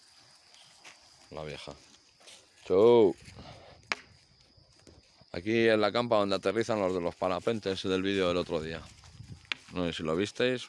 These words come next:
pues aquí tienen para aterrizar. Allí tienen el aparato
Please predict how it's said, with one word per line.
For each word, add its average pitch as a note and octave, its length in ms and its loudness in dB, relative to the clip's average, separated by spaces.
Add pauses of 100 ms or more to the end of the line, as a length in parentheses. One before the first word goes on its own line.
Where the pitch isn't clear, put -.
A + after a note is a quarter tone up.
pues - 260 -16
aquí E2+ 200 -4
tienen D#2 260 -8
para E2 180 -10
aterrizar. - 340 -14 (920)
Allí F2+ 240 -4
tienen F2+ 360 0
el D2 160 -2
aparato F#2 600 0